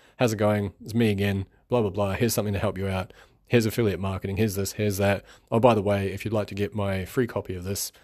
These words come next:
download it via the link below." Just a real subtle ad, so I can keep building on this, and building and building and building, right? Here's where it gets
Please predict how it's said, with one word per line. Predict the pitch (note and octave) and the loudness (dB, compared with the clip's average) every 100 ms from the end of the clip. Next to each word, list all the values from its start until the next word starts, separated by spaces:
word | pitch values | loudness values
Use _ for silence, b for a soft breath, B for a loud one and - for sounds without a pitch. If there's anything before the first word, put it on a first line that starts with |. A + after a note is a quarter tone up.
| b b b _ | b b b _
download | - G2 G2 F2+ | -2 0 0 -2
it | F2 - - | -4 -12 -6
via | G2+ F2+ | -4 -4
the | F2 | -4
link | F2+ | -6
below." | - F#2 E2 F#2 b b b b b _ - | -4 -2 -2 -6 b b b b b _ 4
Just | G3 G3 | 4 6
a | |
real | F3 D#3+ | 6 6
subtle | - C#3+ B2+ A2 | 4 0 0 0
ad, | A2 G2 | -2 -2
so | A#2 | -2
I | |
can | B2+ | -2
keep | B2 D3+ D3+ - A2+ | -4 -6 -6 -10 -2
building | B2+ C#3 D3 | 2 4 4
on | G#2+ F2 | 0 -4
this, | F2 - - - | -6 -8 -10 -8
and | G2+ | 2
building | A2+ A2 G2+ | 4 4 0
and | F#2 | -4
building | F#2+ F#2 | -6 -6
and | F#2 | 2
building, | C#3 G#2+ F2 - | 4 4 0 -12
right? | - C3+ - - _ _ _ _ _ _ _ _ - - _ | -4 0 -2 -4 _ _ _ _ _ _ _ _ -20 -20 _
Here's | - F#3 | 2 4
where | F3+ | 4
it | C#3 | 4
gets | C#3 B2 | 0 -2